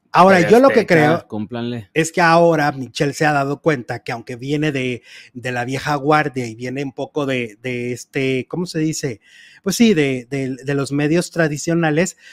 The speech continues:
Speaker 1: pues se está dando cuenta que no necesitas a una televisora para triunfar, hoy por hoy, ¿no?
Speaker 2: Ujú.
Speaker 1: Que no necesitas ser el ahijado, el
Speaker 2: Pues sí, porque
Speaker 1: padrino.
Speaker 2: tampoco le dolió tanto, ¿no?
Speaker 1: No, no le dolió, porque ya lo entendió.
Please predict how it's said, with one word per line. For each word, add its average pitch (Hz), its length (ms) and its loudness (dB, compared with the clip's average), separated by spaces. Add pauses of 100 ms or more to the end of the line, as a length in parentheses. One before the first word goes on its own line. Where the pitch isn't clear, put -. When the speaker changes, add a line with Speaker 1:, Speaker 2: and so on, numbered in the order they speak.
(120)
Speaker 1:
pues 151 120 -2
se 165 60 2
está 160 180 2
dando 170 280 2
cuenta 147 320 -2
que 127 160 -10
no 135 220 -4
necesitas 196 640 -4
a 135 60 -4
una 139 180 0
televisora 127 680 -4
para 123 200 -6
triunfar, 92 680 -10 (160)
hoy 131 200 -2
por 113 240 -8
hoy, 101 320 -10 (200)
¿no? 131 240 0
Speaker 2:
Ujú. 226 80 -10 (280)
Speaker 1:
Que 151 120 2
no 151 160 2
necesitas 165 680 -4
ser 165 460 0 (320)
el 143 180 -4
ahijado, 139 580 0
el 160 160 2
Speaker 2:
Pues 131 180 -2
sí, 131 80 -2
porque 208 180 0
Speaker 1:
padrino. 170 140 2
Speaker 2:
tampoco 160 280 2
le 151 120 -2
dolió 127 260 -4
tanto, 143 340 -8
¿no? 139 160 -8
Speaker 1:
No, 165 160 0
no 262 120 4
le 262 120 4
dolió, 247 420 2 (300)
porque 196 340 0
ya 202 140 0
lo 233 140 2
entendió. 214 840 0